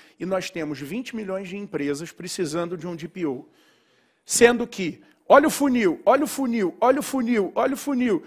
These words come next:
Se um por cento desses um milhão tivessem advogando especificamente com o C D C e com a L G P D, um por cento, um por cento,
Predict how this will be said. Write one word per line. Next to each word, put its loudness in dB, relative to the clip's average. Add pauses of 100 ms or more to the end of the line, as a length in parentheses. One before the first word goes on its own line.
(180)
Se 0
um 2
por -2
cento -2
desses -2
um -4
milhão -2 (720)
tivessem 0
advogando -2 (920)
especificamente -2 (240)
com -6
o -4
C 0
D 0
C -2
e -6
com -4
a 2
L 0
G -6
P -6
D, -2
um 6
por -8
cento, -2
um 8
por -8
cento, -2